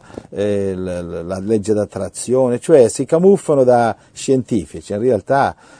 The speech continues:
eh, son, <laughs> diciamo, son piccoli diavoletti che cercano solo di rapinare la fede, no? E quindi, eh, siccome mischiano queste teorie e bugie a porzioni di scienza vera,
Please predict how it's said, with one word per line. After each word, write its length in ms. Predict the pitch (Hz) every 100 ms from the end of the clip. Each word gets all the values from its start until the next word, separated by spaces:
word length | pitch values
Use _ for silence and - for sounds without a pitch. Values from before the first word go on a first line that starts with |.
| _
eh, 220 | - 92
son, 580 | 90 104 95 92 87 82
<laughs> 40 | 85
diciamo, 460 | 85 - 117 -
son 180 | 98 92
piccoli 300 | - 98 92
diavoletti 480 | 90 87 95 120 82
che 100 | 80
cercano 320 | - 87 85
solo 200 | - 101
di 100 | 87
rapinare 520 | 82 85 90 90 98
la 140 | 87 76
fede, 320 | 107 82 73
no? 200 | 104 120 _ - - - - -
E 100 | 175
quindi, 400 | 214 175 139 -
eh, 360 | 135 123 120 107
siccome 500 | - 143 208 202 139
mischiano 460 | 151 175 - 127
queste 280 | 110 127 135
teorie 400 | - 131 143 156
e 40 |
bugie 480 | 117 120 113 147 110
a 240 | 101 82 104
porzioni 580 | - 113 - 151 143 107
di 100 | 101
scienza 440 | - 135 123 117
vera, 600 | 107 113 92 87 101 156